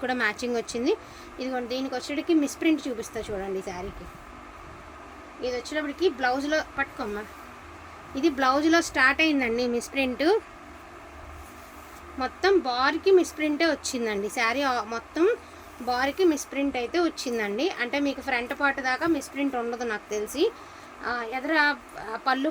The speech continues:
పార్ట్ అంటే ఫ్రంట్ పార్ట్ నుంచి కిందకే మిస్ ప్రింట్ అయితే తగులుతుంది.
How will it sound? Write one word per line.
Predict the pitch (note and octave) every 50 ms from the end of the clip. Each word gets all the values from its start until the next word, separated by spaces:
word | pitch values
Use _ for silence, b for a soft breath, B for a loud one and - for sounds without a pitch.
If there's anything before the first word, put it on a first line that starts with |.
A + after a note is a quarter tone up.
| - D4
పార్ట్ | C#4 C4 - - - A3+
అంటే | B3 B3+ C4+ C4+ -
ఫ్రంట్ | C4 B3+ B3 C4 C4 - D4+ D#4
పార్ట్ | D4 C#4+ C#4 - C#4 C#4+
నుంచి | C#4 C#4+ C#4 - E4+ E4 -
కిందకే | D#4 C4+ C4 C4+ C#4+ - E4+ F4+ E4+
మిస్ | D4+ - -
ప్రింట్ | - C#4 D4 D4 C#4 B3+
అయితే | A3+ A3+ C#4 -
తగులుతుంది. | C4+ A3+ G#3 G#3+ G3 - G3+ F#3+ G3+ G#3+